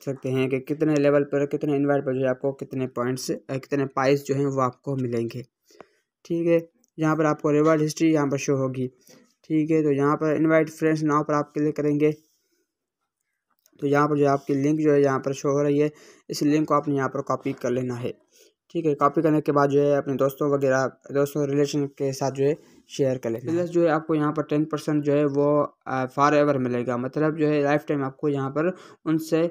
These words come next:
अ, टेन परसेंट जो है वो मिलता रहेगा। उसके बाद यहाँ पर हम इसको बैक करते हैं। बैक करने के बाद ऑप्शन है लॉटरी का, ठीक है। तो यहाँ पर जो है अभी मेरे पास जो है वो, अ, लॉटरी जो है यहाँ पर आप देख सकते हैं कि अवेलेबल नहीं है, लेकिन अगर, लेकिन जो है आप यहाँ पर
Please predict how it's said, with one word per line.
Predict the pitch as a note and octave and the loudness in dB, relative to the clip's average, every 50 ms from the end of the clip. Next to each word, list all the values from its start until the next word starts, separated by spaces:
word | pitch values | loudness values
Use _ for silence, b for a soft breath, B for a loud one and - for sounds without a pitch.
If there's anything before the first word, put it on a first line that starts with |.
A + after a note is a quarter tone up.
| b b b b b b - | b b b b b b -10
अ, | C#3 | -8
टेन | C3+ - D3 D3+ D#3 | -2 0 0 0 0
परसेंट | D#3 D3+ - - D3 C#3 | -2 -6 -6 -6 -4 -2
जो | C3+ D3 | -2 0
है | D3 | 0
वो | C#3 C#3 C3+ C3 | 0 0 -2 -2
मिलता | B2+ B2+ A2+ - B2+ B2+ B2+ B2 B2 | -2 -4 -6 -4 -4 -4 -4 -4 -4
रहेगा। | A#2 A#2+ B2 A#2+ A2+ A#2 A#2 - b b b b b b b - | -6 -6 -6 -8 -8 -10 -12 -12 b b b b b b b -14
उसके | D#3+ - - | -10 -4 -2
बाद | E3 E3+ E3 | 0 2 2
यहाँ | E3 D#3+ D#3+ | 2 0 0
पर | D#3+ D#3+ | -2 -2
हम | D#3 D3+ | -2 -2
इसको | D3+ D3+ - C#3+ C3+ | -4 -2 -2 -2 0
बैक | C#3+ C#3 C#3+ C#3+ - | 2 0 0 0 0
करते | D3+ D3 - D3+ | -4 -4 -2 -2
हैं। | C#3+ C#3+ | -2 0
बैक | C#3 C#3+ D3 D#3+ | 0 -2 0 0
करने | D3+ D#3+ | -2 -2
के | D#3 D#3 C#3 C3+ | -2 -2 -2 -2
बाद | C#3 C#3 C#3+ C3+ | 0 -2 0 0
ऑप्शन | B2 C3 - - C#3+ C#3 | -2 -2 -2 -4 -6 -4
है | C3+ B2+ | -2 -2
लॉटरी | B2 B2 C3 B2+ - D#3 D#3+ D#3 | 0 -2 -2 -4 -2 -4 -2 0
का, | D#3+ D#3 D3+ | 2 0 0
ठीक | D3+ - D#3 D3+ D#3 | -2 -4 -6 -4 -2
है। | E3 | -2
तो | E3+ | 0
यहाँ | E3 D#3 D#3 D#3+ E3+ F3 | 0 0 0 0 0 2
पर | F3+ F3 | 0 0
जो | F3 E3+ | 2 0
है | E3 E3 | 0 2
अभी | E3 E3 D#3+ | 2 2 2
मेरे | D#3+ D#3+ D#3+ E3 | 2 2 0 0
पास | D#3+ D#3 D#3 D#3 | 0 0 -2 0
जो | D3+ D3+ | 0 0
है | D3+ D#3 D3 | 2 2 2
वो, | C#3+ C#3+ D3 D3 D3 C#3+ - _ - | 2 2 2 2 2 0 -2 _ -6
अ, | C#3 C3+ C3 | -4 -2 -2
लॉटरी | C3 C3 C3+ C#3 C#3 - - D#3 | 0 2 0 0 0 -2 -4 -2
जो | D3 D3 C#3+ | 0 0 2
है | C#3+ C#3+ | 2 2
यहाँ | C#3 C#3 C3+ B2+ | 2 2 0 2
पर | C#3 | 2
आप | C3+ B2+ | 0 0
देख | C3 C3+ C3+ | 0 -4 -4
सकते | - C#3+ C#3 - C#3+ | -4 -8 -4 -4 -4
हैं | C#3+ C#3+ | -2 -2
कि | C#3 C#3 | -2 0
अवेलेबल | C3 C3+ C3+ C3 C3 B2+ C3 C3 B2 | 0 2 2 2 2 2 0 0 -2
नहीं | B2+ B2 B2 B2 B2 | -2 -4 -4 -4 -6
है, | A2 - _ _ _ _ - | -6 -8 _ _ _ _ -4
लेकिन | D3 D3 - D3+ D3+ | -4 -2 -2 -2 -2
अगर, | D3+ D#3 D3+ - - - | 0 0 -2 -2 -2 -2
लेकिन | C#3+ C#3+ D3+ D3+ - D#3+ D#3+ | -2 -2 -2 -2 -2 -2 -2
जो | D3+ D3 | 0 0
है | D3+ D3+ | 0 0
आप | D3 C#3+ - | 0 -2 -2
यहाँ | C#3+ C#3 C3+ | -4 -4 -2
पर | C#3 D3 D3+ E3+ | -2 0 -2 -2